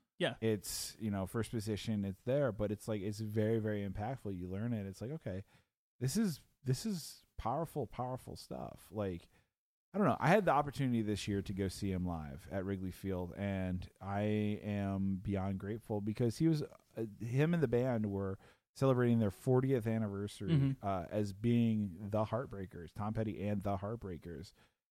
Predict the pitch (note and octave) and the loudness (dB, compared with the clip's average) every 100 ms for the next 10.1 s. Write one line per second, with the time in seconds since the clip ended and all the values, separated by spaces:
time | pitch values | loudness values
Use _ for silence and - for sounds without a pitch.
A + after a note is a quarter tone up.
0 | _ _ - D3 D3+ C#3 - D3+ C#3 D3 | _ _ 0 4 6 4 2 2 4 6
1 | F#3 D3 C3 A#2 - C#3+ D3+ - A#2 A2 | 6 8 6 4 0 -2 -2 0 0 2
2 | - A#2 G#2+ G2 A#2 B2 A#2 A2 G#2+ G2 | 2 2 2 0 2 2 2 2 2 0
3 | A2 G#2+ G#2 G#2 G#2+ G#2+ G#2 G#2 F#2+ A2+ | -2 -2 -2 0 -2 0 0 0 2 2
4 | B2 - - - - - A#2 A#2+ A2+ B2+ | 0 -2 -12 -20 -20 -2 4 4 6 6
5 | A#2+ A2 A2 - A2+ A#2 G#2+ G#2+ A#2 A2 | 6 4 0 0 2 2 2 4 4 2
6 | G#2 F#2+ - G#2 F2+ G2+ G2+ G2 F2+ - | 0 -4 -4 -4 0 2 2 0 -2 -4
7 | _ _ _ - - C3+ C#3+ C#3 D#3+ C3+ | _ _ _ -6 0 2 2 2 2 2
8 | A#2 - C3 C3+ - D#3 C3 A2+ A#2+ A2+ | 0 -4 0 0 2 0 2 2 4 2
9 | G#2 A2 F#2+ G#2 G2+ - - - - D#3+ | 0 -2 -4 -2 -2 -2 -10 -12 -8 -2
10 | C3+ | -2